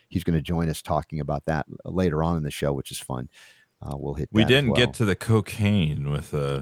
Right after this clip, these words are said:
Speaker 2: Jonathan Emord.
Speaker 1: Yeah, what was the, um,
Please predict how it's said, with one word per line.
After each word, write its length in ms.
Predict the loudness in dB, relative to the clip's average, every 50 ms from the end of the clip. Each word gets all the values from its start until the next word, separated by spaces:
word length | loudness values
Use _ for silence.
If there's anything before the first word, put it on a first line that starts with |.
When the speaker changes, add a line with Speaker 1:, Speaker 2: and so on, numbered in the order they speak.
| -4
Speaker 2:
Jonathan 420 | -2 2 2 2 2 2 0 0 0
Emord. 440 | 0 0 0 0 -2 -4 -6 -6 -8 -12 _ _ _ -20 -10 _ 6
Speaker 1:
Yeah, 140 | 8 8
what 180 | 10 10 8 8
was 180 | 6 4 2 2
the, 220 | 4 6 8 10
um, 280 | 10 10 8 6 2